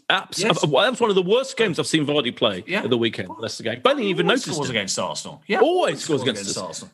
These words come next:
Speaker 2: Yeah.
Speaker 1: Barely noticed him. It was a, that was incredible. And I think
Speaker 2: But I
Speaker 1: Luiz
Speaker 2: think,
Speaker 1: has
Speaker 2: I
Speaker 1: to take
Speaker 2: think,
Speaker 1: some
Speaker 2: I think to answer your question with, with Burnley and to Olympiacos and Tottenham at the moment, obviously people get injured or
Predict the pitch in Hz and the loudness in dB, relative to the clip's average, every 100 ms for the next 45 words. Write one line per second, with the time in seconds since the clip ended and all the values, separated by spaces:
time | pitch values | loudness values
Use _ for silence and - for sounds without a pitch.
0 | - 208 247 277 262 240 240 175 - 113 | -4 0 2 2 0 0 0 -2 0 0
1 | 147 165 170 - 175 - 220 180 151 170 | 2 0 -2 0 0 2 2 2 0 2
2 | 160 110 - - _ _ 135 147 165 208 | 0 -2 -12 -18 _ _ 2 2 2 2
3 | 165 175 190 147 196 208 - 147 131 123 | 4 2 0 -2 0 0 -2 -2 0 0
4 | - 190 202 190 208 - 160 190 - 151 | 0 0 0 0 0 -2 -2 -2 -2 -4
5 | 139 139 123 156 160 147 131 120 113 - | -2 -2 0 2 2 0 -2 -2 -6 -4
6 | 139 131 135 127 123 120 120 180 151 107 | -2 -2 0 0 0 -6 -2 0 0 -2
7 | 113 123 143 156 98 95 - 95 - 87 | -4 -2 0 0 -2 -6 -8 -12 -12 -12
8 | 82 95 98 104 107 90 80 | -12 -8 -4 -4 -6 -8 -10